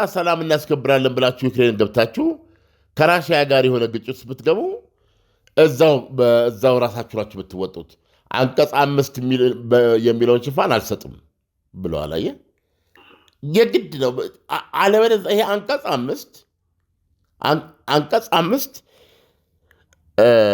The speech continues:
እንደዚህ ቀላል አይደለም። አሁን የፈረንስ፣ ማነው የጣሊያኗ ጠቅላይ ሚኒስትር ያቀረቡት ሐሳብ የኔቶ አባል ማድረግ ነው ያልተቻለው አሁን ዩክሬንን።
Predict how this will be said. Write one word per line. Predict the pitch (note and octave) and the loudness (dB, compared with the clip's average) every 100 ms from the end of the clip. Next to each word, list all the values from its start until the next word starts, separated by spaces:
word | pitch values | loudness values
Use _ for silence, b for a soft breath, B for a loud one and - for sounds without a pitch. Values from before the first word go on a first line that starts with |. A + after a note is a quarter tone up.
| F#2+ F2+ E2 D#2+ D2 - _ | 2 0 -2 -4 -8 -12 _
እንደዚህ | D#3 E3+ F3+ F#3 | 0 2 2 0
ቀላል | E3 D#3 C3 | 0 2 2
አይደለም። | A2+ F#2 F#2 - | 2 -4 -10 -6
አሁን | D#3+ G3 E4 | -2 -2 -2
የፈረንስ፣ | G#3 G3 - F#3+ G3 D3 | 0 0 2 -2 -2 -2
ማነው | D3+ C#3+ B2+ | -2 0 0
የጣሊያኗ | A#2 D3+ D#3 E3 E3 D#3 C3 G#2+ F#2 E2+ D#2 D2 B1+ _ _ _ _ _ _ _ - _ _ | 0 0 0 2 2 2 0 -2 -4 -10 -14 -18 -20 _ _ _ _ _ _ _ -20 _ _
ጠቅላይ | G#2+ B2+ D#3+ | -4 2 2
ሚኒስትር | E3 D3 D#3+ | 0 -4 0
ያቀረቡት | D3 C#3+ C#3 C3+ C3 | 0 2 -2 -2 -2
ሐሳብ | D3+ - E4+ F4 - _ _ _ _ _ _ _ _ _ _ F#2 | -6 -4 -4 -4 -8 _ _ _ _ _ _ _ _ _ _ -2
የኔቶ | C#3 F#3+ G3+ - B3 | 2 4 2 0 -4
አባል | G3+ F#3+ G3 | -2 0 0
ማድረግ | F3 F3 F3 | 0 0 -2
ነው | F3 | -4
ያልተቻለው | D#3 - - C3 | -6 -6 -4 0
አሁን | A#2+ A#2+ | 0 -2
ዩክሬንን። | B2+ - A#2 F2 | -4 -2 -4 -4